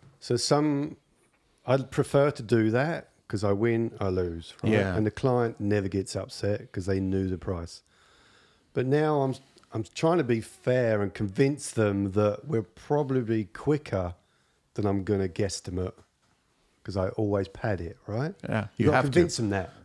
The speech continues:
Speaker 1: So then you go, "Why don't you just pay me a percentage on top? Let's figure out what that percentage is and pay me." What do you, when you're on site, are you booking your time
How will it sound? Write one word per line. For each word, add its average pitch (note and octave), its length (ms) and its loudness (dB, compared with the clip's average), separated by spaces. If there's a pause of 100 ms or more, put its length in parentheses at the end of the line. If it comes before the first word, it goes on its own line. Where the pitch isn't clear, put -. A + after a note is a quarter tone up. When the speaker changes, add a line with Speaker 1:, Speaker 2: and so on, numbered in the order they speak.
(440)
Speaker 1:
So C#3+ 120 -2
then D3 140 2
you D3 100 2
go, C3+ 200 2
"Why D3+ 200 2
don't E3 160 0
you D3 260 2
just - 680 -2 (240)
pay G#2+ 180 2
me A#2 120 2
a B2 60 0
percentage D#3 420 -4
on D#3 120 -2
top? - 400 -4 (300)
Let's - 80 -18
figure G#2 380 0
out A2+ 80 -2
what A#2 160 -4
that A2+ 100 -2
percentage B2 480 -4
is G#2 460 -4 (420)
and G2 180 -2
pay A#2 200 2
me." A2 460 0 (720)
What D3 140 2
do E3 60 2
you, D3+ 160 0
when D3 160 2
you're D#3 220 2
on C3 140 0
site, A2+ 580 0 (260)
are - 20 0
you B2 120 -2
booking C3 280 -2
your A#2+ 140 2
time A2+ 440 -2